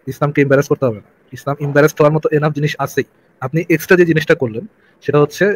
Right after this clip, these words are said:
যেই, আহ, মোটা দেখাইলেন, আপনারা মুমিন ভাইয়েরা না পড়েই, না মিলেই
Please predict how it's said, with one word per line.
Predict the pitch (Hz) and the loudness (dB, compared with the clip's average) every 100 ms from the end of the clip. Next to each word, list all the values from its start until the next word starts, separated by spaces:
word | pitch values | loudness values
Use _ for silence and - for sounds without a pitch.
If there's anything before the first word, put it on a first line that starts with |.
| 151 | 0
যেই, | 147 151 143 143 | 2 2 2 2
আহ, | 131 123 127 | 2 2 2
মোটা | 156 165 | 4 4
দেখাইলেন, | 151 143 120 - _ | 2 2 -2 -8 _
আপনারা | 113 - 135 | -16 -10 -6
মুমিন | 135 143 | -4 -2
ভাইয়েরা | 139 139 117 - _ _ _ 127 | 0 0 -2 -10 _ _ _ -2
না | 143 | 2
পড়েই, | 160 160 120 - _ | 6 4 4 -8 _
না | 131 139 | -2 2
মিলেই | 151 147 151 | 4 4 4